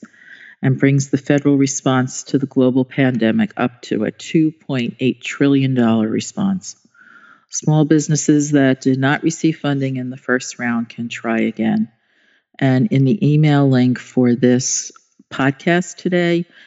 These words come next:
you will also find a link to the on-demand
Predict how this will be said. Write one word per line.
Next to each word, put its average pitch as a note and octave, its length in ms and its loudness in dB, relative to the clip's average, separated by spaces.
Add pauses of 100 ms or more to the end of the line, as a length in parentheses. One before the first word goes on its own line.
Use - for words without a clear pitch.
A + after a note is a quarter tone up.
(140)
you D3 120 -2
will C#3 120 2
also C3 360 -2
find C#3 360 -6
a C3 140 -8
link B2+ 380 -4
to - 200 -2
the A#2+ 200 -2
on-demand A#2+ 920 2